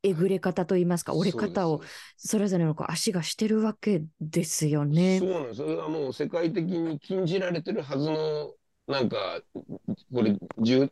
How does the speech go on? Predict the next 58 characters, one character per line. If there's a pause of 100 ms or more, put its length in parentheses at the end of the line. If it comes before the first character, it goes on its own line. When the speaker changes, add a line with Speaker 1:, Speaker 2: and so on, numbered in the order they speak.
Speaker 2:
銃
弾
の
は
ず
な
ん
だ
け
ど
な
っ
て
い
う、
Speaker 1:
う
ー
ん。
Speaker 2:
そ
う
い
う
も
の
が、
だ-、 (280)
だ
か
ら
ま
あ、 (920)
私
た
ち
も
毎
週
そ
れ
が
あ-、 (160)
あ
る
こ
と
を (140)
ち
ゃ
ん
と
ニ
ュ
ー
ス
と
か
で
し-、